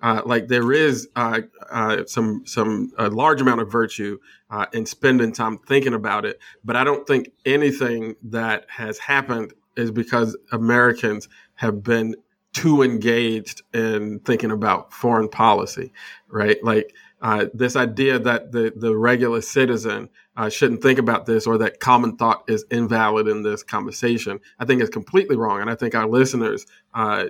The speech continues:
you know, I, I wanna challenge us to dig into this, read some stuff, think about it. Uh, you're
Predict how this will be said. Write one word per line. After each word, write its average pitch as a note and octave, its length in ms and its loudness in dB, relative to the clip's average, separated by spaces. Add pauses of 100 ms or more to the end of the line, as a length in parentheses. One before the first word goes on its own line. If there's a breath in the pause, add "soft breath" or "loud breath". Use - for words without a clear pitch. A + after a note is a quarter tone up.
you A2+ 100 -10
know, G2+ 260 -4 (160)
I, A#2 180 -10
I A#2+ 60 0
wanna A2+ 260 2
challenge C3+ 580 2
us A2+ 220 -6
to A2+ 180 -6
dig B2 260 2
into C#3+ 260 4
this, G#2+ 300 -6
read C#3+ 260 4
some B2 200 -4
stuff, - 400 -8
think C#3+ 180 4
about G#2+ 320 -2
it. - 140 -10 (320 soft breath)
Uh, A2 240 0 (240)
you're A#2+ 340 2